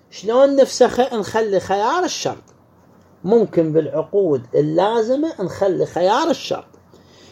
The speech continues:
مثل البيع عقد لازم، يصير أخلي بيه خيار الشرط. مثل الإجارة عقد لازم، يصير أخلي بيه خيار الشرط. مثل المزارعة إلى آخره من العقود.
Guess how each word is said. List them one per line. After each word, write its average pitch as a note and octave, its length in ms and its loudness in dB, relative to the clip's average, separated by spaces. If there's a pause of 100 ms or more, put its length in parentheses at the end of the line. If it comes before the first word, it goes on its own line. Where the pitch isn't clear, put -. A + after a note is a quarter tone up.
(160)
مثل A3 440 6
البيع F#3+ 400 4 (160)
عقد E3 360 -4
لازم، F3+ 440 0 (100)
يصير D#3+ 320 -6
أخلي F3 320 -4
بيه D#3 160 -4
خيار A2 360 -10
الشرط. F#2+ 260 -20 (1040)
مثل F#3 300 2
الإجارة F#3 1080 2
عقد E3 360 -2
لازم، F3 540 0
يصير D3+ 420 -6
أخلي E3 360 -4
بيه C#3+ 140 -4
خيار A2 300 -8
الشرط. - 260 -20 (1300)
مثل F3+ 520 6
المزارعة E3+ 1200 2
إلى C#4+ 280 2
آخره A3+ 680 2
من C#4 200 -2
العقود. A#2+ 480 -8